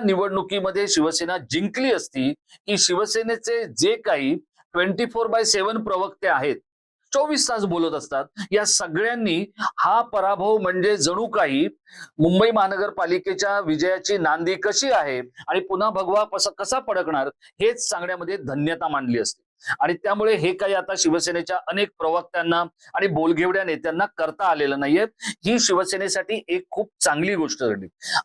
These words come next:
या संपूर्ण निवडणुकीमध्ये दोन्ही ठाकरे बंधू एकत्र आले म्हणजे आता आपण जिंकलोच असं समजण्याचा जो काही ओव्हर कॉन्फिडन्स किंवा अति आत्मविश्वास जो दाखवण्यात आला, तो सुद्धा या सगळ्या गोष्टीला कारणीभूत ठरला.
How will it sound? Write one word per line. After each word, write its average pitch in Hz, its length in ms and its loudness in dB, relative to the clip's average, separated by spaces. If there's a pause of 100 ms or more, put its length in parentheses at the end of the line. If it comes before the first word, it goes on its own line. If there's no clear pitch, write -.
(260)
या 208 180 6
संपूर्ण 247 560 -2
निवडणुकीमध्ये 185 800 0 (320)
दोन्ही 240 280 6
ठाकरे 220 340 -2
बंधू 220 260 2
एकत्र 214 380 0
आले 214 240 0
म्हणजे 202 180 0
आता 208 240 -2
आपण 202 280 -2 (100)
जिंकलोच 190 520 0 (320)
असं 156 240 -2
समजण्याचा 190 840 -2
जो 208 300 -2
काही 160 400 0 (320)
ओव्हर 214 240 4
कॉन्फिडन्स 151 560 -2
किंवा 165 220 -2
अति 180 220 -2
आत्मविश्वास 196 640 0
जो 175 120 -2
दाखवण्यात 165 480 0
आला, 160 200 0 (380)
तो 214 140 6
सुद्धा 170 440 0
या 156 300 2
सगळ्या 151 300 -2
गोष्टीला 143 400 -2
कारणीभूत 147 540 -4
ठरला. 104 300 -2